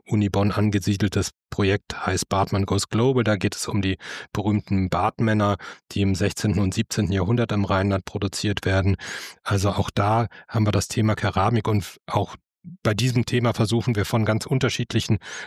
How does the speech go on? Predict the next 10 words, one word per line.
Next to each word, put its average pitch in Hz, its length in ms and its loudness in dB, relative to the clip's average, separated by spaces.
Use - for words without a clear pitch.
Blickrichten-, 113 720 0
Richtungen 110 480 0
und 98 160 2
ganz 101 200 -2
unterschiedlichen 110 680 0
Zeithorizonten 101 880 0
uns 95 180 -2
mit 101 160 -2
dem 98 160 0
Phänomen 107 640 2